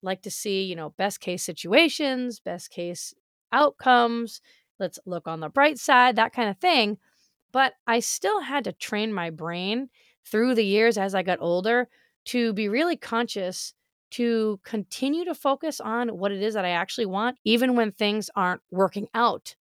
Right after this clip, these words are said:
the way that I had planned. And so, for example, when I used to play basketball, I used to play basketball and I used to love it. I was an outside shooter and I was really, really a great outside shooter. And when I would play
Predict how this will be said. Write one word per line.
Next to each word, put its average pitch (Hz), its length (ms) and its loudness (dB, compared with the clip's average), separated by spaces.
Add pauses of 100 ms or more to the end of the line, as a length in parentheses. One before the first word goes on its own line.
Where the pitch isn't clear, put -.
(200)
the 185 140 0
way 185 200 4
that 175 140 0
I 165 120 0
had 156 260 -8
planned. 175 500 -8 (340)
And 208 160 -4
so, 226 240 6
for 226 140 -2
example, 214 580 0 (380)
when 196 180 -2
I 180 60 -4
used 190 160 -6
to 185 40 -14
play 175 120 -4
basketball, 175 500 2
I 165 60 -2
used 226 160 -4
to 190 80 -8
play 175 140 -8
basketball 180 500 -6
and 170 80 -6
I 180 40 -6
used 202 140 -8
to 165 60 -6
love 185 300 0
it. - 140 -6 (120)
I 220 140 4
was 233 100 2
an 226 80 0
outside 214 340 2
shooter 220 460 2 (460)
and 202 140 2
I 208 80 6
was 190 160 0
really, 233 640 6 (100)
really 202 380 4
a 190 60 2
great 175 380 0
outside 170 440 -4
shooter. - 440 -6 (460)
And 202 380 2 (180)
when 196 160 2
I 320 160 8
would 381 120 -2
play - 420 -6